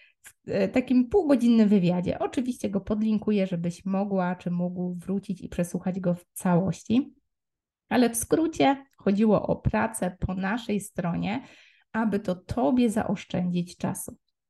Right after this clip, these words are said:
Kasia jest autorką świetnego podcastu do nauki duńskiego dla Polaków.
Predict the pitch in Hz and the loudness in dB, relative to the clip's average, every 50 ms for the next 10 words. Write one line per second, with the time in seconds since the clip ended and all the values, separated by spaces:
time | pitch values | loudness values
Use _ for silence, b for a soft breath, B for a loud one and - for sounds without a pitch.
0 | _ _ - 233 247 - 233 220 220 220 - - 214 214 - 190 196 196 - 190 | _ _ -4 -4 -4 -2 -2 -2 -2 -4 -4 -8 -8 -4 -2 -2 -4 -2 -4 -6
1 | 202 190 - - - 185 - - 214 233 262 294 - - 302 - - - 214 214 | -6 -6 -6 -8 -8 -8 -6 -6 -6 -4 -2 -4 -4 -4 -6 -8 -6 -4 -4 -4
2 | 214 220 - - 208 196 196 190 185 185 175 165 - 190 226 226 - 240 214 208 | -4 -6 -8 -8 -6 -4 -4 -4 -2 -2 -2 0 0 -2 -4 -2 0 0 2 4
3 | 214 208 202 202 - - 180 190 185 190 190 180 180 180 - 180 175 170 175 185 | 4 4 2 0 -2 -2 0 2 2 2 2 2 0 0 0 2 2 2 2 0
4 | - - 247 254 | 0 0 -2 -2